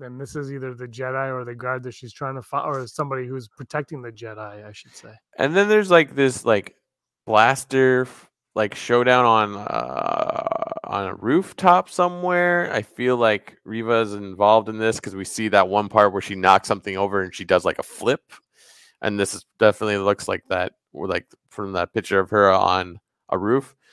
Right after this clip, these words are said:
Speaker 2: But this one and this one tie together because you see this guy shooting, and then there's an explosion to his right, and all those green birds came out. So I'm
Speaker 1: Yeah,
Speaker 2: curious,
Speaker 1: the green
Speaker 2: like,
Speaker 1: birds.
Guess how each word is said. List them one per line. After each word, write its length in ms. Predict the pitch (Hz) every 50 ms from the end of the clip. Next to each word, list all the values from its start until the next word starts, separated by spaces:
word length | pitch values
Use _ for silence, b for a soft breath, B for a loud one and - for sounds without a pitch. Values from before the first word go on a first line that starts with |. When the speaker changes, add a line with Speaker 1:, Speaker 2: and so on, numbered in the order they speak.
| b b b b b _
Speaker 2:
But 200 | 120 107 90 87
this 260 | 120 143 151 - -
one 300 | 156 151 147 139 135 131 -
and 260 | - 117 110 107 104
this 200 | 107 123 127 127
one 160 | - - - - _ _ _ _ _ _
tie 220 | - 139 123 117 110
together 420 | 104 95 101 107 104 95 101 101
because 580 | 95 - 98 - - 101 98 95 92 87 - - _ _ _ _ _
you 80 | - 104
see 200 | 95 - - 139
this 260 | 135 120 131 127 123 -
guy 220 | - 117 110 107
shooting, 540 | 98 - - 123 127 120 110 110 107 104 98
and 80 | 98 101
then 80 | 98
there's 160 | 98 101 95 90
an 40 | 98
explosion 580 | 92 - - - 117 120 117 113 104 107 104 98
to 100 | - 110
his 160 | 98 92 90
right, 280 | 98 104 104 101 98 -
and 100 | - 95
all 100 | 95 95
those 220 | 92 95 95 92 90
green 440 | - - 98 98 104 110 110 101 92
birds 500 | - - 90 82 107 127 151 180 - -
came 320 | - - 196 196 202 214
out. 240 | 208 208 214 220 -
So 100 | - 214
I'm 120 | 220 208 202
Speaker 1:
Yeah, 100 | 175 185
Speaker 2:
curious, 200 | 190 202 214 226 262
Speaker 1:
the 20 | 247
green 140 | 220 254 254
Speaker 2:
like, 80 | - -
Speaker 1:
birds. 400 | 254 269 277 262 - - -